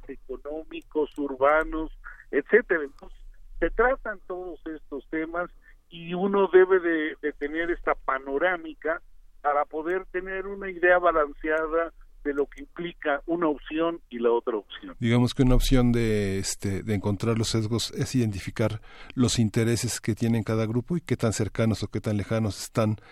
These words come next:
Speaker 2: de la ciudadanía, del medio ambiente y del patrimonio futuro del país, ¿no?
Speaker 1: Bueno, yo, yo, yo creo que,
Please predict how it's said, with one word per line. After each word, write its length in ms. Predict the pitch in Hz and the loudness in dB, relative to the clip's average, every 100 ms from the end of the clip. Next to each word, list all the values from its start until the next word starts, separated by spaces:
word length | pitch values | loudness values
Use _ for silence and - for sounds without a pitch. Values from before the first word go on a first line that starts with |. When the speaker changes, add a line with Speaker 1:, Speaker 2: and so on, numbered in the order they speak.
| - - - | -20 -16 -4
Speaker 2:
de 160 | 107 | 0
la 120 | 104 | 0
ciudadanía, 760 | 90 104 95 98 98 110 113 107 | 0 0 0 0 2 2 2 0
del 160 | 98 98 | 0 0
medio 240 | 92 95 | 0 -2
ambiente 380 | 95 107 110 104 | -2 -2 -2 -2
y 40 | |
del 120 | 92 | -4
patrimonio 480 | 90 87 95 101 101 | -4 -4 -2 -2 -2
futuro 500 | - 92 110 101 95 | -6 -8 -4 -2 -2
del 240 | 92 87 - | -4 -6 -6
país, 400 | 85 95 - - | -6 -6 -8 -6
¿no? 160 | 95 147 - - - - - - 269 | -8 -8 -14 -20 -20 -20 -20 0 6
Speaker 1:
Bueno, 180 | 240 170 | 6 6
yo, 280 | 180 196 160 | 6 6 2
yo, 360 | 156 170 170 175 | -2 0 0 -2
yo 140 | 156 143 | -4 -6
creo 240 | 156 156 - | -4 -6 -8
que, 220 | 117 110 | -12 -12